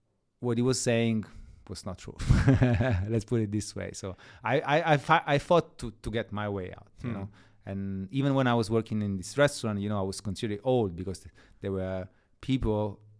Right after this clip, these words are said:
Speaker 1: much younger than me who had my same position in the kitchen. So it, it wasn't easy. It wasn't easy.
Speaker 2: Was that a problem for you? Because I imagine that, you know, uh, a head chef, sometimes he needs to impose a certain authority. And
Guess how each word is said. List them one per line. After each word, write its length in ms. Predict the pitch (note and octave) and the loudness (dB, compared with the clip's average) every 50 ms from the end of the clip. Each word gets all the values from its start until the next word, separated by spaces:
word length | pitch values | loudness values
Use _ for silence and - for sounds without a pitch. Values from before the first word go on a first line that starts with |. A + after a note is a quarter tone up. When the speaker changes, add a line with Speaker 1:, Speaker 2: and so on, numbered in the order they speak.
| _ _ _ _ _ _ | _ _ _ _ _ _
Speaker 1:
much 320 | - G#2+ A#2 B2 - - - | -6 -4 -4 -4 -4 -4 -4
younger 260 | A#2 B2+ C#3 B2+ A2 | -2 -2 0 -2 -2
than 200 | F#2+ F#2 F#2 F#2 | -2 -4 -6 -4
me 220 | F#2 F2+ F2+ F2+ | -6 -6 -6 -8
who 120 | E2+ D#2+ G2 | -8 -8 -8
had 100 | G2+ - | -8 -8
my 140 | F#2 F2 F#2 | -8 -10 -8
same 260 | - - B2+ C3+ A#2 | -6 -4 -4 -4 -4
position 420 | - A2+ - A2+ G2 - - G2+ | -6 -6 -6 -8 -10 -8 -10 -10
in 60 | F#2 | -10
the 60 | F#2 F2+ | -10 -10
kitchen. 480 | - - - - - - F2+ F#2 F#2 | -10 -10 -10 -10 -12 -12 -12 -14 -14
So 320 | - - F#2+ F#2 - F2+ - _ _ - - _ _ _ _ - | -14 -12 -12 -10 -10 -12 -14 _ _ -20 -20 _ _ _ _ -10
it, 260 | - A2+ A#2+ B2 - | -8 -8 -8 -8 -8
it 40 | C3 | -4
wasn't 320 | A#2+ C3 D3+ C#3 C#3 B2+ A#2+ | 0 2 2 2 2 0 0
easy. 380 | A2 G2+ F2 F#2+ F2+ D#2 D2 F2+ | -2 -2 -2 -6 -12 -12 -10 -10
It 60 | F2+ | -8
wasn't 300 | F#2+ G2+ F#2+ F#2+ F#2 F2+ | -6 -6 -6 -6 -8 -8
easy. 280 | E2+ - - E2 D#2+ - _ _ _ _ _ - _ | -10 -12 -14 -18 -20 -20 _ _ _ _ _ -20 _
Speaker 2:
Was 220 | - C3+ D3 E3 D#3 | -6 -6 -4 -4 -4
that 100 | F#3+ G3 | -2 -2
a 60 | F3 | 2
problem 300 | - - C3 C3+ C#3 C3+ | 2 2 2 2 -2 -4
for 160 | - - C3+ C3 | -4 -4 -2 -2
you? 120 | C#3 C3+ | -2 -2
Because 240 | B2 - A#2+ A2 - | -4 -4 -6 -8 -4
I 80 | A2+ | -4
imagine 340 | A#2+ A#2+ B2+ C3 C3 A#2+ A#2 | -4 -2 -2 -2 -4 -6 -4
that, 280 | - A2+ G2+ - - - E2 | -6 -6 -6 -6 -12 -16 -10
you 120 | G#2+ A2+ | -8 -6
know, 200 | A2 G2+ F2 - - | -6 -6 -8 -8 -10
uh, 220 | - G2+ F#2 - - - - - - - _ _ _ - | -10 -10 -10 -10 -12 -14 -16 -18 -20 -20 _ _ _ -10
a 60 | A2+ | -6
head 200 | G2+ B2 C3 B2+ | -4 -4 -4 -4
chef, 320 | - - - A#2+ A2+ G2+ - | -6 -6 -4 -4 -4 -4 -6
sometimes 500 | - - A2 G#2 - A2 G#2+ G#2+ G#2 - | -10 -10 -10 -6 -4 -4 -2 -2 -4 -6
he 100 | A#2 A2 | -6 -6
needs 240 | G#2+ G#2+ G#2+ - - | -6 -6 -8 -8 -8
to 100 | A#2 G#2+ | -6 -6
impose 380 | G2 G2 - A2 G#2 G#2 - | -4 0 0 0 0 -2 -8
a 20 | - | -8
certain 320 | - A2 G2+ - G2+ G2+ | -8 -8 -8 -8 -8 -8
authority. 580 | F#2+ - - G#2+ G#2 G#2 G2+ - - A2+ A#2 A2+ _ - _ _ _ - _ _ _ _ _ _ _ _ _ _ _ _ - A#2+ | -8 -8 -6 -6 -4 -4 -4 -6 -6 -10 -10 -10 _ -20 _ _ _ -20 _ _ _ _ _ _ _ _ _ _ _ _ -6 -4
And 280 | A2+ A2+ A2+ A2 - | -2 -2 -2 -4 -10